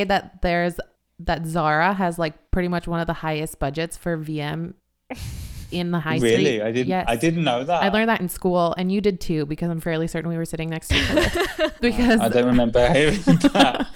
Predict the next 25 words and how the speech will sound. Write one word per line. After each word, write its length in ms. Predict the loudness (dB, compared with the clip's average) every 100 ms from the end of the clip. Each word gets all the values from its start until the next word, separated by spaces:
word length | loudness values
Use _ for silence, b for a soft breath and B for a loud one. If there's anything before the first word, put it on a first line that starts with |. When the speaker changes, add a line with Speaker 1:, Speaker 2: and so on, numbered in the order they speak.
| -14
Speaker 1:
<laughs> 200 | -14 0
Um, 340 | 4 6 4 2
Speaker 2:
Ten 200 | 0 0
years 240 | -2 -4
ago, 460 | -4 -2 -2 -4 -4
this 180 | -2 0
Speaker 1:
if 60 |
you 80 | 4
Speaker 2:
was. 80 | 6
Speaker 1:
ever 160 | 6 6
look 220 | 6 4
at 120 | 2
their 160 | 4 4
mannequins, 840 | 4 0 0 0 0 0 -2 -4
you 100 | -4
can 160 | -2 -4
see 240 | -2 -2
by 120 | 0 0
the 100 | 0
quality 320 | 2 2 0
of 100 | -2
the 60 |
mannequin 600 | -4 -4 -4 -4 -4 -4 -2
that 260 | -2 -2
they're 400 | -2 0 0 -4